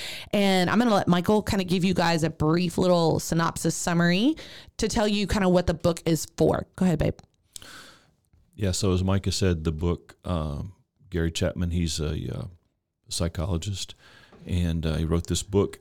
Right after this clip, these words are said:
Speaker 2: after doing relationship studies for many years. And, um, it focuses on five different ways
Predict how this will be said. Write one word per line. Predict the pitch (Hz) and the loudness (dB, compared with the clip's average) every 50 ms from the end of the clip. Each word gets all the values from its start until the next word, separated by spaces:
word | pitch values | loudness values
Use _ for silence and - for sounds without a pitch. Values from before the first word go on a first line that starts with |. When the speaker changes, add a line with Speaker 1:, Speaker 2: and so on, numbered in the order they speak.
| _ - | _ -6
Speaker 2:
after | 90 87 85 - - 80 82 78 80 - - - - - - - | -4 -4 -4 -4 -4 -4 -4 -4 -4 -6 -12 -18 -20 -18 -14 -8
doing | 85 90 87 82 82 82 | -4 -2 0 0 0 0
relationship | 80 82 85 82 - 90 85 - - 76 - - | 0 2 0 0 0 -4 -4 -4 -4 -6 -6 -6
studies | - 80 78 78 80 80 | -6 -6 -4 -4 -4 -6
for | - - | -4 -2
many | 85 85 82 82 | -2 0 0 0
years. | 82 82 85 90 90 90 90 - - - - - - - - - - - - - - | 0 0 0 0 0 0 -2 -4 -8 -12 -18 -20 -20 -20 -20 -20 -20 -20 -20 -16 -8
And, | - 92 90 90 87 87 87 87 82 82 - - | -4 -2 0 0 0 0 0 0 -2 -4 -6 -6
um, | 85 85 80 82 78 58 | -6 -4 -4 -4 -2 -2
it | 85 87 - | -4 -4 0
focuses | - 120 139 139 - 117 104 - - 101 95 90 85 - - - _ - | 0 0 0 2 0 -2 -2 -2 -2 0 0 0 0 -2 -6 -8 _ -6
on | 92 90 90 90 87 87 85 87 85 87 85 - - - - - - _ _ | -4 -2 0 0 0 0 0 0 -2 -2 -4 -8 -14 -20 -20 -20 -20 _ _
five | 98 95 95 95 95 95 98 90 82 85 78 | -4 -2 0 0 0 0 0 -2 -4 -8 -8
different | 78 87 90 - - 92 87 80 - - - | -6 -6 -6 -4 -4 -4 -4 -4 -6 -10 -10
ways | - 73 80 80 80 80 80 80 82 82 82 - - - | -6 -4 -2 0 0 0 0 -2 -2 -2 -4 -6 -8 -10